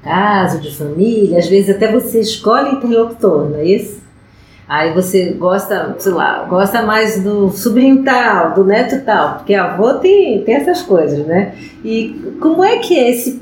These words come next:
passo pra contar a história pra todo mundo, ou pelo menos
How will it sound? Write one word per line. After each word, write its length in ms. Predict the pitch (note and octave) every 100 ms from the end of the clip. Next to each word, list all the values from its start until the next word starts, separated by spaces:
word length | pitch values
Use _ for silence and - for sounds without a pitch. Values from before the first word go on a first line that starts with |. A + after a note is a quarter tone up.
| -
passo 600 | B3 F#3+ G3 B3 - - G#4 G#4 - _ _
pra 180 | A3 G#3+
contar 400 | G#3+ A3+ - E3
a 40 |
história 800 | F3 - - F3 F#3+ A3 F3+ E3+ - _ _ _ _ _
pra 100 | - -
todo 200 | D#3+ A3+
mundo, 360 | D#4+ D#4 G3 -
ou 80 | F3
pelo 240 | E3+ D#3+
menos 560 | D#3 D#3 F3+ A#3+ -